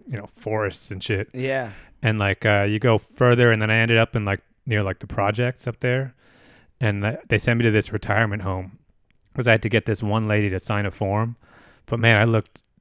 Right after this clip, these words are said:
Speaker 1: they must have thought I was the shadiest guy of all time.
Speaker 2: Huh.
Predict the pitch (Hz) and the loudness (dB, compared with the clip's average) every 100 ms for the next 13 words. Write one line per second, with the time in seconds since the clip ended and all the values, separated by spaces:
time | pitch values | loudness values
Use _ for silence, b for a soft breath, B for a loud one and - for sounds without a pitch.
0 | _ _ _ _ - 123 113 110 - 101 | _ _ _ _ -2 0 0 0 0 2
1 | 98 95 92 - 110 - 101 98 92 - | 2 2 -2 -8 -6 -2 -2 -2 -2 -2
2 | 95 92 92 - 95 95 180 | -2 -2 -2 -2 -2 0 -2